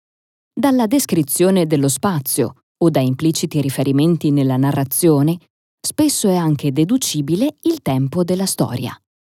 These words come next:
La descrizione dei personaggi è dettagliata. Vengono messe in evidenza quelle caratteristiche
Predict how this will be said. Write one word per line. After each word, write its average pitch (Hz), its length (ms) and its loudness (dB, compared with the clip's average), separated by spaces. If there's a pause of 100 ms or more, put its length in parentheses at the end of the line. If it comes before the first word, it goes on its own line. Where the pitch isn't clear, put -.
(720)
La 208 120 4
descrizione 190 800 2
dei 147 180 0
personaggi 180 840 0
è 254 140 0
dettagliata. 156 840 -2 (720)
Vengono 220 420 2
messe 147 340 2
in 139 160 4
evidenza 226 560 0
quelle 143 340 2
caratteristiche 151 960 -2